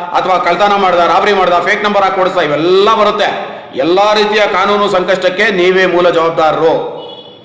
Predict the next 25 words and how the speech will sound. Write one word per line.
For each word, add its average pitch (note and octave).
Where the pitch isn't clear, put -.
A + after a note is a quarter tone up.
ಅದಕ್ಕೆ C#3+
ಆಸ್ಪದ F3
ಕೊಡದಂತೆ F3
ಈ D3+
ವಿಡಿಯೋವನ್ನ E3+
ದಯಮಾಡಿ F#3
ಪ್ರತಿಯೊಬ್ಬ E3+
ರಾಜ್ಯದಲ್ಲಿರುವಂಥ E3
ಎಲ್ಲ F#3
ನನ್ನ F3+
ಚಾಲಕ E3
ಮಾಲೀಕರಿಗೆ, D3
ಅದು C3+
ಆಟೋದವ್ರಿರ್ಲಿ, E3+
ಲಾರಿಯವ್ರಿರ್ಲಿ, E3+
ಬಸ್ನವ್ರಿರ್ಲಿ, E3+
ಎಲ್ರಿಗೂ G#3+
ತಲುಪಿಸುವಂಥ F3+
ಕೆಲಸ D3+
ಮಾಡಿ G3
ಮತ್ತು E3+
ಎಚ್ಚರ G3+
ವಹಿಸಿ F3+
ಅಂತ D#3
ಹೇಳ್ತಾ, F3